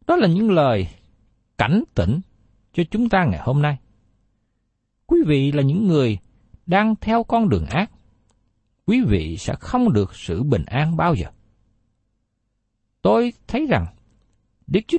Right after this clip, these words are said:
Trời đã nói rõ điều đó. Lời nói này để mong cảnh giác chúng ta là những người đang đi theo con đường ác. Hãy quay trở lại, để chúng ta mới có thể có được sự bình an ở trong Đức Chúa Trời,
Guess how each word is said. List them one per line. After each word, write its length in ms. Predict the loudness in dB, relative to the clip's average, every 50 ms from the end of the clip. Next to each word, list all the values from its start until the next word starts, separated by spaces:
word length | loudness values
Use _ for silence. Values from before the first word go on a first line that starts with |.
| -2 -2
Trời 320 | -2 0 0 -2 -4 -6
đã 140 | -6 -4 -2
nói 240 | -2 0 -2 -2 -4
rõ 280 | -2 -2 -2 0 0 0
điều 160 | 0 0 0
đó. 220 | 0 0 -2 -2 -4 _ _ _ _ _ _ _ _ _ _ _ _ _ _ _ _ _ _ _ _
Lời 260 | -2 0 2 2 0 0
nói 200 | -2 -2 0 0
này 240 | 0 -2 -4 -8 -14 -20 _ _ _ _ _ _ _ _ _ _ _ _ _ -6
để 140 | -2 0
mong 320 | 0 0 2 0 0 0 -2 -4 -6
cảnh 260 | -6 -2 0 0 2
giác 180 | 2 0 -2 -2
chúng 180 | -4 -4 -2 0
ta 180 | 0 0 0 2
là 160 | 2 2 2
những 260 | 2 0 0 0 2
người 180 | 2 2 2 2
đang 240 | 0 0 0 0
đi 100 | 0 0
theo 200 | 0 0 0 0
con 180 | 0 0 0 0
đường 140 | 0 0 -2
ác. 200 | -2 -4 -6 -8 -10 _ _ _ _ _ _ _ _ _ _ _ _ _
Hãy 240 | _ -10 -8 -6 -6
quay 260 | -4 -2 -2 -2 0
trở 160 | -2 -4 -4
lại, 200 | -4 -6 -6 -8 -12 -20 -20 _ _ _ _ _ _ _ _ _ _ _
để 200 | -6 -4 -4 -4 -2 -2
chúng 160 | -2 -2 0
ta 220 | 2 2 2 2
mới 220 | 2 2 2 0 -2
có 120 | -4 -6
thể 220 | -4 -2 -2 -2 -4 _
có 180 | -2 -2 0 0
được 180 | 0 0 -2 -4
sự 180 | -4 -4 -2
bình 200 | 0 0 -2 -2
an 320 | -2 -2 0 0 0 0 -2 -6 _ _ _ _ _
ở 160 | -8 -6 -4 -2
trong 240 | 0 0 0 0
Đức 140 | 0 -2 -4
Chúa 100 | -6 -6
Trời, 200 | -4 -4 -6 -6